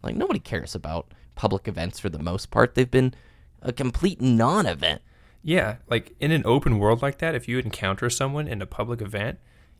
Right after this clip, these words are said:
Speaker 2: you could immediately, like, party up and not, like, interact with them and then go to orbit and then, you know, go through a couple menus. You can just, like, you can follow that person into the next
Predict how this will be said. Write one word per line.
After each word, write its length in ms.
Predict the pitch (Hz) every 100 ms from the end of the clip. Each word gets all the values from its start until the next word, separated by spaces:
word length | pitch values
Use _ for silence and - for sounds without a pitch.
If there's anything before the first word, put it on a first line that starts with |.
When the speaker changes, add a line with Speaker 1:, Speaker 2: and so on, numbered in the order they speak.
| -
Speaker 2:
you 80 | 185
could 140 | 180
immediately, 480 | 120 117 143 147 120
like, 320 | 104 - -
party 480 | - - 147 123 113
up 260 | 147 - -
and 180 | 117 117
not, 180 | 160 156
like, 260 | 117 - - -
interact 540 | 139 117 107 107 113
with 160 | 110 -
them 240 | 110 107
and 100 | 98
then 80 | 95
go 160 | 104 104
to 60 |
orbit 540 | 98 101 101 107 110 110
and 180 | 98
then, 320 | 95 95 95 95 - 180 -
you 80 | -
know, 140 | - - - - -
go 140 | 131 120
through 140 | 120
a 40 |
couple 180 | 107 107
menus. 380 | 98 120 104 101
You 60 | 151
can 100 | 156
just, 180 | 147 160
like, 180 | 147 - - -
you 80 | 151
can 120 | 151
follow 440 | - 135 151 151
that 220 | 131 123
person 440 | - 156 151 107 95
into 260 | 123 120
the 100 | 113 104
next 260 | 104 -